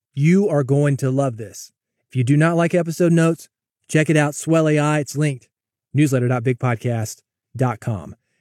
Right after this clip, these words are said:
And also related, before you get to Swell A I, before you get to recording your podcast, I talked earlier about notes. Seven hundred fifty words, that exercise,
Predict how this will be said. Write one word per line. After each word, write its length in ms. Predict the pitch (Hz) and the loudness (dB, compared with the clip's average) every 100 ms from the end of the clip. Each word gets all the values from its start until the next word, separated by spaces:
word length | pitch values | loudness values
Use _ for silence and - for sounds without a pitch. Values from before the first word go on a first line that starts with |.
| - | -2
And 220 | 175 180 - | 0 0 0
also 640 | 185 220 214 - 151 156 | 0 0 -2 -4 0 0
related, 640 | 147 160 160 185 165 107 147 156 _ _ - | 0 0 2 2 2 -4 _ -20 _ _ -10
before 280 | 113 160 | 0 2
you 80 | 180 | 2
get 100 | 185 | 0
to 60 | 170 | 0
Swell 260 | 175 165 | 0 4
A 80 | 156 | 4
I, 200 | 139 127 | 2 0
before 220 | 123 151 | -4 -2
you 80 | 147 | 0
get 80 | 156 | 0
to 60 | 135 | -2
recording 520 | 135 - 170 185 151 | -6 -2 2 2 0
your 120 | 120 | -4
podcast, 600 | - 95 - 87 87 - | -10 -16 -14 -14 -14 -12
I 60 | 123 | -4
talked 240 | 131 120 | -4 -2
earlier 260 | 131 135 120 | 0 0 0
about 220 | 110 107 | -4 -4
notes. 480 | 113 117 98 - - _ _ _ _ _ | -4 -4 -6 -18 -20 _ _ _ _ _
Seven 260 | - 147 135 | -2 0 2
hundred 180 | 143 135 | 2 2
fifty 200 | 143 135 | -2 0
words, 400 | 135 143 139 - _ _ - | 2 2 2 -2 _ _ -4
that 200 | 131 139 | 0 2
exercise, 640 | 139 143 147 135 135 131 | 0 -4 -2 0 0 -4